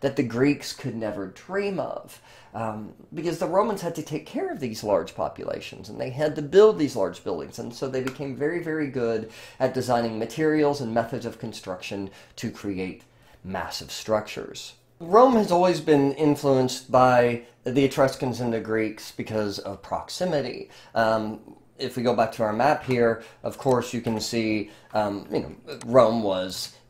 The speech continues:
right next to, uh, Etruria. It was, um, associated with the Etruscans. It was under Etruscan rule, and there will be an Etruscan influence.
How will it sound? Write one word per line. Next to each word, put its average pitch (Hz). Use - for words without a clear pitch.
right 92
next -
to, 151
uh, 110
Etruria. 156
It -
was, 107
um, 85
associated 160
with 147
the 147
Etruscans. 127
It 98
was 120
under 104
Etruscan 92
rule, 202
and 107
there 117
will 113
be 101
an 92
Etruscan 90
influence. 127